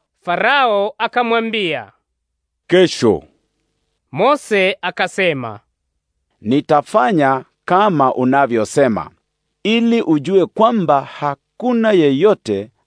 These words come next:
Speaker 3: anayelingana na Mwenyezi Mungu, Mungu wetu. Vyura wataondoka kwako na kwenye nyumba zenu, kwa maofisa wako na kwa watu wako, watabaki tu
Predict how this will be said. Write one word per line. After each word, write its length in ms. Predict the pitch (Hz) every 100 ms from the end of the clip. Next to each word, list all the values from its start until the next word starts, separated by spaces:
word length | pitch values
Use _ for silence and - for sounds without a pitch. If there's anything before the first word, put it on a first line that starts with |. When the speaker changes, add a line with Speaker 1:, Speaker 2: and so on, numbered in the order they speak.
| -
Speaker 3:
anayelingana 920 | 135 175 214 208 170 147 147 190 185
na 140 | 165
Mwenyezi 540 | 131 127 127 156 123 120
Mungu, 580 | 131 185 127 90 92 - _
Mungu 440 | 95 123 120 113
wetu. 460 | 120 135 117 101 90 _ _ _ _ _
Vyura 600 | 90 87 170 226 220 214
wataondoka 840 | 180 127 127 139 139 135 180 - 117
kwako 580 | - 190 196 214 208 - _ _ _ _ _
na 160 | 113 117
kwenye 320 | 123 123 123
nyumba 340 | 123 120 113
zenu, 440 | 101 147 139 101 82 _ _ _ _ _
kwa 140 | 117
maofisa 600 | 120 123 123 165 170 -
wako 560 | 123 175 202 - 202 - _ _
na 140 | 101 110
kwa 220 | - 113
watu 400 | 120 131 120 110
wako, 420 | 139 147 110 87 _ _ _ _
watabaki 600 | - 107 127 120 147 - 123
tu 360 | 214 240 -